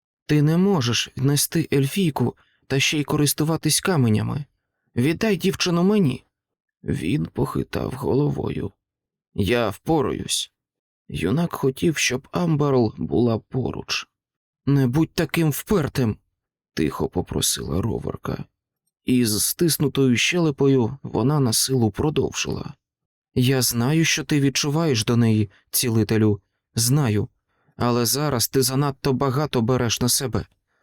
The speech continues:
Будь ласка, дозволь мені допомогти. Дай я її понесу». Їхні очі на мить зустрілися в напівтемряві, і Віл побачив сльози,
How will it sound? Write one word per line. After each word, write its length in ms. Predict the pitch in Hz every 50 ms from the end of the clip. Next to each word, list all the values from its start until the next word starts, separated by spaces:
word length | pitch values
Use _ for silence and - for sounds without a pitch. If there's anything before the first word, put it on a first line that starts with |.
| _ _ -
Будь 260 | 117 117 135 151 135
ласка, 400 | 175 180 175 139 - - - 113
дозволь 440 | - - 151 143 135 151 180 190 175
мені 300 | 160 151 156 165 175 160
допомогти. 720 | 147 160 156 - 175 185 185 175 - - - 151 117 - _ _ _ _ _ _ _ _ _ -
Дай 300 | - 120 156 175 165 131
я 120 | 117 131
її 280 | 131 120 123 123 131 127
понесу». 600 | 123 - 147 156 170 165 - - 143 113 - - _ _ _ _ _ _ _ _ _ _ -
Їхні 640 | - - - - 131 160 151 - - 120 120 - -
очі 360 | - 156 151 139 - - - 95
на 160 | 95 98 98
мить 240 | 120 147 143 - -
зустрілися 720 | - - 98 - - - 156 151 143 135 127 - - 107
в 80 | - -
напівтемряві, 920 | - - - 90 98 - - 156 156 160 147 143 147 139 139 135 123 123 - _ _ _ _ _ _
і 180 | - - 101 104
Віл 220 | 131 175 180 160
побачив 540 | - 123 98 101 147 151 - - 147 143 -
сльози, 680 | - - 135 127 127 107 - - - - - - -